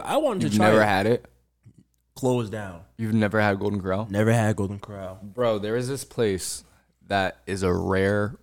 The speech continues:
Speaker 2: place, and only a, a little, I feel like a niche group of people know about this fucking restaurant, and it's called Shoney's.
Speaker 1: Shoney's?
Speaker 2: Shoney's.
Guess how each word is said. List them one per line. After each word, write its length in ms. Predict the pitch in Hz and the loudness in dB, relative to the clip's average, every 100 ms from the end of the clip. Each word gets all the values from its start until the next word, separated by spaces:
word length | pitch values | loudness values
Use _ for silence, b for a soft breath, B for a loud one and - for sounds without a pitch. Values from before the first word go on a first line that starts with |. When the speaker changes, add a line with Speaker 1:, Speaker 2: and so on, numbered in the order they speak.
| _ _ | _ _
Speaker 2:
place, 380 | 107 95 82 - | 0 0 -2 -10
and 180 | - | -8
only 280 | 85 95 104 | -6 -4 -4
a, 60 | 95 | -4
a 260 | 92 - 78 | -6 -8 -10
little, 560 | 80 87 95 101 95 - _ _ | -8 -8 -2 -2 -4 -12 _ _
I 120 | - 101 | -8 -6
feel 220 | - 113 | 0 2
like 180 | 107 92 | 2 0
a 60 | |
niche 600 | 90 90 98 101 - - | -2 -2 0 -2 -2 -6
group 280 | - 101 - | -6 -6 -6
of 160 | 90 - | -14 -8
people 260 | 87 - | -8 -6
know 180 | 82 73 | -10 -10
about 280 | 65 73 - | -10 -12 -12
this 100 | 82 | -12
fucking 320 | - 87 78 | -10 -10 -8
restaurant, 540 | 78 78 - 78 76 - B B | -8 -8 -8 -8 -10 -12 B B
and 100 | 92 | -10
it's 120 | 87 - | -10 -4
called 220 | 98 82 | -4 -4
Shoney's. 720 | - 95 87 78 69 - - _ _ _ | -6 -4 -4 -6 -12 -16 -20 _ _ _
Speaker 1:
Shoney's? 640 | - - 90 98 120 147 - | -18 -12 -10 -8 -8 -8 -10
Speaker 2:
Shoney's. 840 | - - 95 80 76 - - | -10 -4 -4 -4 -12 -14 -16